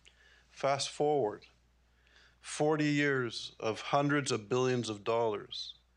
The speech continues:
being pushed into our f-, best universities in the Western world, you know, creating in this climate of sort of postmodernity that is in the Ivy Leagues and the best universities that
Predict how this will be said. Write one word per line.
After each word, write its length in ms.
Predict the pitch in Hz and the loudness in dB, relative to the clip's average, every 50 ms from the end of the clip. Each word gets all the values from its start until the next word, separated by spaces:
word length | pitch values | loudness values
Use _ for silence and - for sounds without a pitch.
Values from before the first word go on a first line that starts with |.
| _ _ _ | _ _ _
being 160 | - - 113 104 | -4 -4 -4 -4
pushed 480 | - - - 156 151 139 - - - | -6 -4 -2 0 0 0 0 -4 -2
into 240 | - 123 117 - 120 | -4 -4 -2 0 0
our 80 | 117 110 | 0 0
f-, 180 | 98 - - _ _ _ _ | -2 -4 -12 _ _ _ _
best 300 | - 135 139 131 - - | 0 0 0 0 0 0
universities 580 | 143 135 131 120 127 131 120 - 131 123 117 | 0 0 2 0 0 0 0 0 -2 -4 -4
in 80 | 110 113 | -4 -2
the 80 | 113 113 | 0 2
Western 440 | 117 117 117 - - - 120 113 | 2 2 2 0 -2 -2 -4 -2
world, 420 | 110 110 110 107 104 101 95 92 - _ _ _ - - - - - - - - - - _ _ _ _ _ _ _ _ _ _ _ _ - - - - - | 0 0 2 2 0 -2 -4 -10 -20 _ _ _ -20 -20 -20 -20 -20 -20 -20 -20 -20 -20 _ _ _ _ _ _ _ _ _ _ _ _ -20 -18 -16 -12 -6
you 120 | - 117 | -4 0
know, 220 | 107 110 110 - - - _ | 0 0 0 0 -4 -8 _
creating 600 | - - - 131 139 143 143 147 147 139 143 - | -4 0 2 2 2 4 2 2 2 2 2 0
in 120 | 123 113 | 0 2
this 160 | 120 120 113 | 2 2 0
climate 520 | - - - 143 131 135 139 135 131 123 117 | 0 -2 0 0 2 2 2 2 2 2 0
of 120 | 113 113 | 0 0
sort 220 | - - 120 110 | 0 0 0 0
of 80 | 113 110 | -2 -4
postmodernity 1300 | - - 139 135 131 - - 127 117 110 107 123 123 120 117 110 101 107 104 90 87 - - 107 104 98 | -2 -2 0 0 0 0 0 0 -2 0 0 0 2 2 0 0 -2 -4 -8 -8 -10 -10 -10 -10 -4 -4
that 180 | 110 107 101 | -4 -4 -2
is 500 | 107 107 104 101 - - - - - - - | -4 -6 -6 -6 -6 -8 -8 -8 -10 -12 -8
in 220 | - 110 107 104 | -6 -6 -4 -4
the 240 | 104 107 107 107 107 | -4 -6 -4 -4 -2
Ivy 320 | 101 107 113 117 110 113 113 | 0 2 2 2 2 0 0
Leagues 380 | 110 107 113 107 107 - - | 2 0 0 0 -2 -4 -4
and 80 | 110 107 | -4 -6
the 40 | 101 | -4
best 320 | - 120 113 110 - - | -2 -2 -2 -2 -2 -4
universities 760 | 120 110 110 101 110 110 107 - - 104 104 101 98 - - - _ _ _ _ - - - - - - _ _ | -4 -4 -4 -2 -2 -2 -2 -2 -4 -6 -8 -8 -6 -8 -10 -12 _ _ _ _ -20 -20 -20 -20 -20 -20 _ _
that 380 | - 113 117 113 117 - - - | 0 2 2 2 0 -2 -8 -20